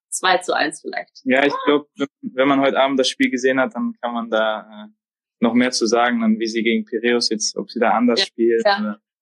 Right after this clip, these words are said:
Speaker 2: befreiter spielen oder so, genau.
Speaker 1: Schauen wir mal. Ey, und dann aber zweiter Münchner Trainer auch weg. Biro.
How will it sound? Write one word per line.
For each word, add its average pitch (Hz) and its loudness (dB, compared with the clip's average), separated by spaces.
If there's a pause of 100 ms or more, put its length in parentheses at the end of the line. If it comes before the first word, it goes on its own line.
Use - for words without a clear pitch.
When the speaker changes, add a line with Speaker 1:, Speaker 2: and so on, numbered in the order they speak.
(180)
Speaker 2:
befreiter 120 0
spielen 113 -2
oder 110 -4
so, 107 -8
genau. 107 -2 (1600)
Speaker 1:
Schauen 254 0
wir 202 2
mal. 180 2 (580)
Ey, 214 0
und 220 2
dann 226 0
aber 208 0
zweiter 285 -2
Münchner 240 -2
Trainer 220 0
auch - -6
weg. 196 -4 (160)
Biro. 220 2